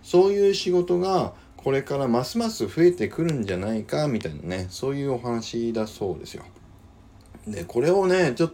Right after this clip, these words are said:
と僕は聞いたときに、ああ、これは危ないなと思ったんです。要は何かっていうと、この人が自分で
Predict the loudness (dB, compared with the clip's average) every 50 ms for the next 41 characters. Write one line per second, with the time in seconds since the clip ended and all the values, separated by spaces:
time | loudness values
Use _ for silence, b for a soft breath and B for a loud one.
0 | -6 -4 -2 0 0 0 -2 -2 0 2 4 6 6 6 4 2 -6 -14 -14 -12
1 | -12 -8 -6 -6 -4 -4 -6 -8 -6 -8 -6 0 2 2 2 2 0 B B B
2 | B B B B B B B B B B -20 -16 -6 -4 -4 -4 -4 -6 -8 -10
3 | -12 -14 -16 -14 -14 -10 -10 -8 -6 -4 -2 -2 -2 0 0 0 0 0 0 -2
4 | -2 -4 -6 -8 -4 -2 0 0 0 0 -2 -2 -2 -2 -4 -2 0 0 0 0
5 | 0 -2 -4 -6 -6 -8 -10 -14 -20 -20 -20 -20 -20 -20 -20 -20 -20 -20 -20 -20
6 | b b b b b -20 -6 2 6 8 8 10 8 8 6 6 6 4 4 2
7 | -2 -4 -4 -4 -4 -4 -4 -4 -6 -6 -6 -6 -4 -6 -6 -4 -2 0 0 2
8 | 0 0 -2 -8 b b b b b b b -20 -20 -20 -10 -6 -2 -2 0 0
9 | 0 -2 -2 -6 -14 -20 -20 -20 -20 -20 -20 -20 -20 -20 -20 -20 -20 -20 -20 -20
10 | -20 -20 -20 -20 -20 -20 -20 -20 -20 -14 -12 -12 -4 -2 -2 -2 -2 -4 -6 -8
11 | -12 -18 -20 -20 -20 -20 -20 -20 -20 -20 -20 -20 -20 -20 -20 -20 -20 -20 -20 -20
12 | -20 -20 -20 -20 -16 -6 2 4 6 6 6 6 4 0 -8 -18 -20 -20 -20 -14
13 | -10 -4 -2 0 0 2 2 2 2 2 2 4 4 6 6 4 2 -2